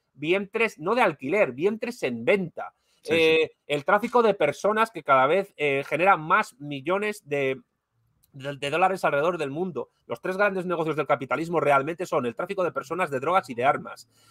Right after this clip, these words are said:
Speaker 1: Entonces, lo que sufre esta chica, en el fondo, es un ejemplo de lo que es realmente el capitalismo, que es,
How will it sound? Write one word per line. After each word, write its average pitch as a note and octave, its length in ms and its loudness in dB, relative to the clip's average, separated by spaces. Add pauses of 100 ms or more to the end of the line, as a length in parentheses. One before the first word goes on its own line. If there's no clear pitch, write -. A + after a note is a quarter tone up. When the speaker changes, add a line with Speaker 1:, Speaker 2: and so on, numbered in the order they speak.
(100)
Speaker 1:
Entonces, C#3+ 680 0 (220)
lo C3+ 160 0
que C#3 80 0
sufre A3+ 240 2
esta F#3 220 4
chica, F3 400 2
en C3 80 -4
el B2 80 -4
fondo, F#3+ 340 -4
es D3+ 140 -10
un G#3+ 80 -2
ejemplo G3+ 260 -2
de F#3+ 80 2
lo C#3+ 140 2
que D3+ 180 2
es - 220 -4
realmente E3 640 0
el D3+ 80 0
capitalismo, C3 640 -2 (280)
que E3 200 6
es, - 160 -4